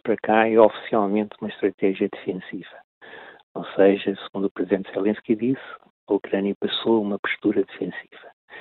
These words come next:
Mas essa postura defensiva, para ser minimamente eficaz, numa altura em que a Rússia está a aproveitar para passar o ataque, e está a aproveitar justamente as debilidades da continuação do apoio à Ucrânia,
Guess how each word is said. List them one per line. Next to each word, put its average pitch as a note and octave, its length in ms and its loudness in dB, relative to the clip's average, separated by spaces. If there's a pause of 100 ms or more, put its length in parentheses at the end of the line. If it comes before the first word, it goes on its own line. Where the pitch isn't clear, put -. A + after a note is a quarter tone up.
(360)
Mas A#2 140 -2
essa C3+ 220 4
postura G2+ 340 4
defensiva, G2+ 640 0
para G2+ 140 -6 (100)
ser F#2 140 4
minimamente G#2 540 0
eficaz, F2 560 -6
numa A2+ 360 4
altura G2 420 2
em F#2 100 -6
que G#2 100 -2
a F#2+ 40 0
Rússia F2+ 520 -4
está G2+ 280 -2
a - 20 4
aproveitar G2 720 -2
para F2+ 100 -4
passar F2 340 0
o F2 100 -2
ataque, - 500 -2 (440)
e E3+ 60 -6
está - 220 -2
a G#2 40 2
aproveitar G2+ 520 2
justamente G2 580 -4 (300)
as F#2+ 120 -4
debilidades G2 720 0 (880)
da G#2+ 120 0
continuação G2 640 0
do F#2+ 160 -2
apoio F#2+ 360 2
à F2+ 40 2
Ucrânia, F2+ 580 -4